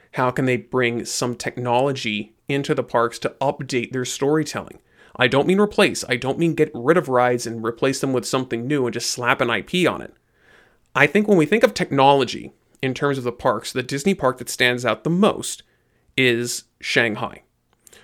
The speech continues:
We have all seen the rides on YouTube from the Sh-, from Shanghai Disney.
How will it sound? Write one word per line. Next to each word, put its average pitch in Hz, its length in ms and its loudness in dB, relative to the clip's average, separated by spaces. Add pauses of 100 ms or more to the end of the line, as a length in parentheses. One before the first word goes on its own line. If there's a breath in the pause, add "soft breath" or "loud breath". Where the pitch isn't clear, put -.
(100)
We 151 140 4
have 151 100 2
all 151 260 6
seen 131 540 -2 (300)
the 117 100 0
rides 127 540 2
on 113 180 -2
YouTube 117 460 -4
from 113 160 -6
the 113 80 -4
Sh-, - 200 -4
from 131 140 -2
Shanghai 120 380 0
Disney. 95 340 -6